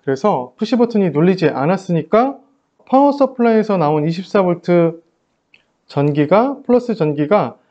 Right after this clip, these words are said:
에이원, 엠씨의 에이원 플러스 터미널을 통해서 코일을 경유해서, 그리고 에이투 마이너스 터미널로 나와서 요 푸시 버튼에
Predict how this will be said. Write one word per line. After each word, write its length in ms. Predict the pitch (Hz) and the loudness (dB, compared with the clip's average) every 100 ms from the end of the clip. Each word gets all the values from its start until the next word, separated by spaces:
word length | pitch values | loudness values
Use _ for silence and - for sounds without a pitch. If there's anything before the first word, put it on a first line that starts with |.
| _ | _
에이원, 540 | 151 190 233 185 156 - | 2 4 4 2 -2 -4
엠씨의 540 | 151 190 190 220 160 160 | -2 0 2 2 4 2
에이원 360 | 214 226 214 | 4 4 2
플러스 380 | 220 233 233 226 | 0 0 0 -4
터미널을 480 | - 233 226 214 190 | -2 2 2 2 0
통해서 640 | - 226 214 240 262 262 - _ _ _ _ _ _ | 0 0 2 2 0 -2 -10 _ _ _ _ _ _
코일을 640 | - 302 277 190 160 156 135 | 0 2 4 2 2 0 -2
경유해서, 1000 | - 147 170 147 175 233 160 143 220 254 _ _ _ | -2 0 2 2 0 0 0 2 2 0 _ _ _
그리고 640 | - 139 131 196 247 277 - _ _ | -8 -6 0 2 2 0 -8 _ _
에이투 760 | 151 185 208 - - 170 131 - _ _ _ _ _ _ | 2 2 0 -6 -4 0 -2 -4 _ _ _ _ _ _
마이너스 880 | 123 139 196 208 202 - 139 196 240 _ _ _ _ | -4 0 2 2 0 0 2 2 -2 _ _ _ _
터미널로 840 | - 247 254 214 175 190 262 269 - _ _ _ | 2 4 4 4 2 2 0 -2 -12 _ _ _
나와서 720 | - 135 147 156 156 214 120 - _ _ _ _ - | -4 0 0 0 0 -2 -2 -10 _ _ _ _ -8
요 120 | 131 - _ | -8 -10 _
푸시 320 | - 254 262 | -6 0 2
버튼에 680 | 220 156 151 156 180 254 269 | 2 0 -2 -2 0 0 -2